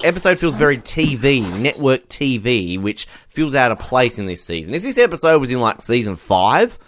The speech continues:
probably wouldn't bother me as much, because that's generally how that season would go. Um,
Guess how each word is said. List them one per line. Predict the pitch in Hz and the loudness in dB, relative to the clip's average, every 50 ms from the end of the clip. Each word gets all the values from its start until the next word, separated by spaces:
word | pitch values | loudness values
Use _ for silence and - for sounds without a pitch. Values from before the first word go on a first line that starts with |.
| _ _ _ _ _ - - | _ _ _ _ _ -8 -2
probably | - 208 196 185 175 160 151 151 147 | 2 4 4 4 4 2 2 2 4
wouldn't | 135 123 127 120 120 107 101 104 98 104 104 | 4 2 2 0 0 -4 -8 -10 -12 -4 -2
bother | 113 110 110 104 104 | 0 0 2 0 0
me | 104 104 104 | 0 0 0
as | 104 95 98 | 0 0 2
much, | 104 117 175 - - | 2 2 2 2 -2
because | - 123 113 127 120 107 | -6 -4 0 0 0 2
that's | 101 110 104 - - | 2 0 0 0 -2
generally | - 107 104 107 104 104 101 | -4 -2 -2 -2 -2 -2 -2
how | 98 98 98 | 0 0 0
that | 101 - - | 0 -2 -2
season | - 98 101 95 90 101 | -4 -4 -4 -4 -4 -4
would | 120 131 - | -6 -4 0
go. | 190 175 110 71 55 - - _ _ _ _ _ _ _ _ _ | 0 0 0 0 -2 -8 -16 _ _ _ _ _ _ _ _ _
Um, | 101 104 107 104 104 101 98 98 98 98 - | 0 2 4 4 4 2 2 0 -4 -8 -14